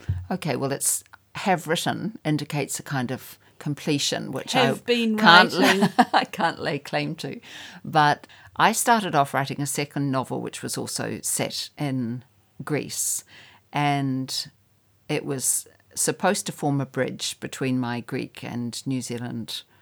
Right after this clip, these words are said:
Speaker 1: connections, in my head anyway, 'cause it was set in the Second World War when, as you know, a
Speaker 2: We
Speaker 1: lot
Speaker 2: were
Speaker 1: of
Speaker 2: there.
Speaker 1: Yes. And this, <laughs> you know, with my appalling sense of geography and history, that was another thing that I hadn't realised when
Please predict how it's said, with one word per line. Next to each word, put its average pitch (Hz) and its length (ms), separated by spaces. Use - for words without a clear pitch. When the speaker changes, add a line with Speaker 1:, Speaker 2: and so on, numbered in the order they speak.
Speaker 1:
connections, - 920
in 147 160
my 131 160
head - 340
anyway, 131 540
'cause 147 200
it - 60
was - 100
set 139 240
in 127 100
the 123 60
Second 143 400
World 117 240
War - 380
when, 127 520
as 135 200
you 120 60
know, 117 240
a 131 60
Speaker 2:
We 131 80
Speaker 1:
lot - 80
Speaker 2:
were 196 60
Speaker 1:
of - 60
Speaker 2:
there. 202 440
Speaker 1:
Yes. - 400
And 156 300
this, 202 380
<laughs> - 20
you 180 100
know, 156 120
with 151 180
my 151 160
appalling 147 460
sense - 280
of 131 80
geography 139 560
and 156 220
history, 135 440
that - 180
was 151 120
another 190 300
thing 127 260
that 117 120
I 113 60
hadn't 127 320
realised 135 520
when 131 460